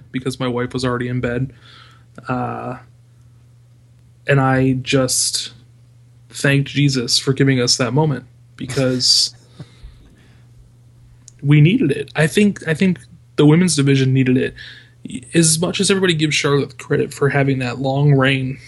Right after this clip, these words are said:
you know, was it, like, eleven or twelve pay-per-views in a row? And everyone's like, "Oh, you know, this is, this is the women's revolution. This is what it is." You, you can't deny that it got stale.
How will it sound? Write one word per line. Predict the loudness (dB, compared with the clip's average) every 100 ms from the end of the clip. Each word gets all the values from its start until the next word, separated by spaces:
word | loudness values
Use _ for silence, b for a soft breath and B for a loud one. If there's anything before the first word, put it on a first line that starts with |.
| B B _ _ _ _ -20 -2
you | 2
know, | 4
was | 4
it, | 0
like, | -2
eleven | -2 0 0
or | -2
twelve | 0 -2 0
pay-per-views | 0 0 0 0 0
in |
a | 0
row? | -2 -2 0 -2 -8 B B B B B -20 -8 -8 -6 0
And | 4 4 2 0 -4
everyone's | -4 -2 0 -2 -4
like, | -6 -6
"Oh, | -4 -2
you | 0
know, | -2
this | -2 -2
is, | 0 0 -2
this | -2 -2
is | -2
the | -2
women's | 2 2 2
revolution. | 2 0 0 2 0 -2
This | -4 -4
is |
what | 0
it | 2
is." | 2 2 -2 -2
You, | -4 -4
you | -4 -4
can't | -2 -4 -2
deny | -2 -2 -2
that | -4
it | -6
got | -6 -4
stale. | 0 0 0 -2